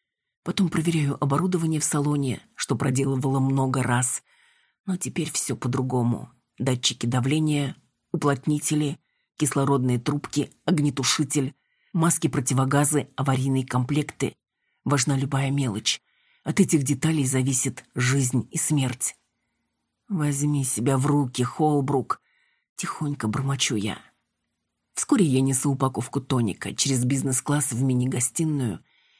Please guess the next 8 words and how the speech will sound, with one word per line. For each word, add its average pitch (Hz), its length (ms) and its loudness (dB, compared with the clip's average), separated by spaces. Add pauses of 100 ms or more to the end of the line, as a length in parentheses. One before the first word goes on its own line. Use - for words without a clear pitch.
(120)
и 208 80 0
помогаю 165 420 4
комплектовать 123 720 -2
бар. 123 340 0 (640)
Внутри 190 360 4
самолёта 131 520 2
провели 127 560 -2 (140)
перепланировку, 131 1000 -2